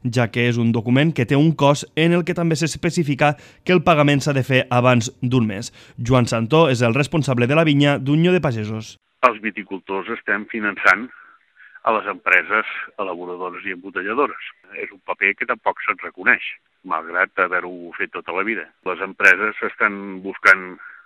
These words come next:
Speaker 2: amb l'excusa de que els hi costarà diners, és un tema de finançament que ho tindrien que tenir previst, amb el temps que fa que les normes estan publicades.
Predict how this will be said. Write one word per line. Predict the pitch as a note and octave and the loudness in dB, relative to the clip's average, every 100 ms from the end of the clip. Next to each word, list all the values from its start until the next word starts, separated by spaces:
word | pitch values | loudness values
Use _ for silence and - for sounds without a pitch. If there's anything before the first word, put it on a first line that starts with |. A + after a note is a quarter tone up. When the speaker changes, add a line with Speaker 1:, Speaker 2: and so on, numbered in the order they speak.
| _ _ _ - - | _ _ _ -20 -12
Speaker 2:
amb | G2 F#2+ | -8 -8
l'excusa | - - G#2 G2 | -8 -10 -6 -6
de | F2+ | -4
que | |
els | F2+ | -4
hi | F2 | -6
costarà | F2+ - F#2+ F#2 _ _ | -12 0 2 2 _ _
diners, | A2+ G#2+ A2+ A#2+ F#3 - - - _ _ - | -12 -8 -4 -4 -6 -14 -14 -16 _ _ -10
és | F#2 | -10
un | F#2 E2+ | -10 -10
tema | F#2 F2+ F#2 _ _ _ _ | -8 -6 -8 _ _ _ _
de | G#2+ - | -12 -8
finançament | A2+ G#2 - G2+ C#3+ A2 D2 _ _ | -6 -6 -6 -2 -2 -4 -14 _ _
que | G#2+ | -10
ho | G#2 | -8
tindrien | G#2+ G2 G2+ F#2+ | -8 -8 -6 -6
que | F#2 | -6
tenir | F#2 F2 - | -8 -8 -4
previst, | F#2+ C#3+ - _ _ _ _ - _ F2 | -4 -4 -10 _ _ _ _ -20 _ -10
amb | F#2 | -10
el | F2 | -4
temps | G2 F#2 | -6 -4
que | G#2 G2 F#2+ F#2 F2 | 0 2 2 0 -2
fa | - E2+ F2+ | 0 0 0
que | G#2 G#2 G2+ G2 F2+ E2 _ _ G2+ | 2 2 2 0 -4 -12 _ _ -12
les | G2 G#2 | -10 -8
normes | G2+ F#2+ F#2+ F#2 | -10 -10 -12 -2
estan | G#2+ F#2+ | -2 -2
publicades. | _ F#2+ F#2+ C3+ G2 | _ -12 6 6 6